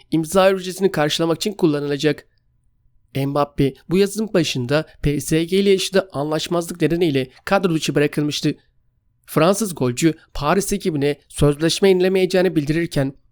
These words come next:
P S G Mbappe'nin takımdan ücretsiz ayrılmaması için kontratını uzatmak istedi. Ancak her iki taraf da bu problemi şimdilik rafa kaldırdı. P S G Mbappe'nin sözleşmesini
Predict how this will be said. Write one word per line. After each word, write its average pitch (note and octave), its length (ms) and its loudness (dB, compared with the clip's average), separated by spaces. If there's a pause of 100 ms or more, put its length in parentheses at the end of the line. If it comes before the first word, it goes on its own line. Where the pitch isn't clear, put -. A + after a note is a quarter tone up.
P F#3 160 4
S C#3+ 220 0
G D3 280 0 (180)
Mbappe'nin F#3+ 420 2
takımdan G3+ 500 2
ücretsiz D#3+ 520 -4
ayrılmaması F3+ 580 0
için C#3+ 300 -4 (140)
kontratını F#3 480 2
uzatmak D#3+ 520 -2
istedi. D3+ 380 -4 (340)
Ancak F#3+ 380 0
her F#3 100 4
iki G3+ 160 -2
taraf G3 340 2
da C3+ 160 0 (140)
bu G3 120 2
problemi D#3+ 640 0
şimdilik G3 500 0
rafa E3 260 0
kaldırdı. D#3 500 0 (1300)
P C#3+ 140 2
S F#3 180 2
G C3+ 300 0 (160)
Mbappe'nin F#3 480 0
sözleşmesini F#3+ 720 -2